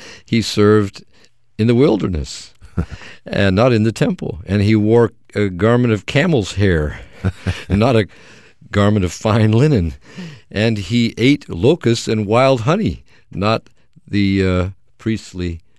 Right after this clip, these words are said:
diet. So John was, uh, as Witness Lee says, he was a, a wild person in terms of what you would expect from a man who descended from the priestly family. And he did a wild thing.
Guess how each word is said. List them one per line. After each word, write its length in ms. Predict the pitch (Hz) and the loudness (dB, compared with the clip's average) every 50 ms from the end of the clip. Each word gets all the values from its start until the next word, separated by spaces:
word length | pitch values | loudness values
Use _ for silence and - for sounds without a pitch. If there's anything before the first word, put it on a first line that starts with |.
| _ _ _ _ _ _ - | _ _ _ _ _ _ -8
diet. 640 | 78 90 92 98 95 90 80 - - - - - - _ _ - - _ - | -4 -2 0 0 0 0 -2 -4 -6 -12 -20 -20 -20 _ _ -20 -20 _ -18
So 600 | - - - - - 123 120 120 117 117 117 117 | -12 -10 -4 0 2 4 6 6 6 6 4 2
John 420 | 101 87 95 131 147 165 175 180 160 | 0 0 0 2 4 4 4 4 4
was, 300 | 143 131 113 - - - - - - - - _ _ _ - | 4 4 2 0 -4 -10 -14 -20 -20 -20 -20 _ _ _ -4
uh, 100 | - 104 | -2 0
as 180 | 104 101 85 | 0 0 2
Witness 320 | 95 123 135 - 113 95 101 | 0 0 0 0 -2 -2 0
Lee 120 | 120 120 | 0 0
says, 260 | 107 - 113 104 90 | 2 2 2 2 2
he 100 | 104 120 | 2 2
was 180 | 120 120 113 98 | 2 4 4 2
a, 200 | 107 104 - 98 | 2 0 0 0
a 40 | 98 | 0
wild 760 | 92 90 87 104 113 131 139 139 131 110 98 85 101 - - - _ _ _ _ | 0 2 2 2 4 4 4 4 4 2 2 -2 -6 -12 -12 -16 _ _ _ _
person 540 | - - 127 120 107 - - 90 76 64 58 - _ - - - - - - | -6 -2 0 0 0 -2 -4 -6 -6 -6 -10 -16 _ -20 -20 -20 -20 -12 -6
in 240 | - 101 95 92 | -4 -2 -2 -2
terms 400 | 82 - - 110 107 107 107 92 | -2 -2 0 2 2 2 0 -2
of 200 | - - 95 92 | -4 -6 -6 -4
what 180 | 90 92 120 120 | -2 -2 0 0
you 120 | 117 104 | 2 2
would 120 | 98 101 95 | 2 2 2
expect 680 | 95 - - - - - - - - - - - - - _ _ - - _ _ _ | 0 -2 -6 -10 -8 -8 -8 -8 -10 -16 -20 -20 -20 -20 _ _ -20 -20 _ _ _
from 180 | - 98 87 | -8 -6 -6
a 80 | 85 78 | -6 -4
man 340 | 76 80 90 95 101 104 101 | -4 -2 0 0 0 0 -2
who 320 | 98 98 95 95 98 - | -2 -2 -4 -4 -6 -8
descended 560 | - 87 95 90 - - 113 107 92 90 92 - | -8 -6 -6 -6 -4 -4 -4 -2 -2 -2 -4 -6
from 300 | - - 92 92 92 92 | -6 -6 -4 -4 -4 -4
the 100 | 92 90 | -6 -8
priestly 420 | - - 95 87 - - 101 101 | -8 -6 -6 -6 -6 -8 -10 -10
family. 520 | - - 107 117 110 92 76 73 69 65 - _ _ - _ _ _ _ _ _ _ _ _ - | -8 -8 -8 -6 -6 -6 -6 -6 -8 -10 -12 _ _ -20 _ _ _ _ _ _ _ _ _ -6
And 240 | 95 101 107 113 110 | -2 0 0 0 0
he 220 | 98 98 120 120 | 0 0 0 0
did 200 | 104 95 131 120 | 2 2 2 2
a 60 | 113 | 2
wild 480 | 107 95 101 110 117 123 135 131 127 117 | 0 0 0 0 2 2 2 0 -2 -2
thing. 480 | - - - 147 180 190 135 87 67 | -6 -4 -2 -2 -2 -2 -4 -6 -8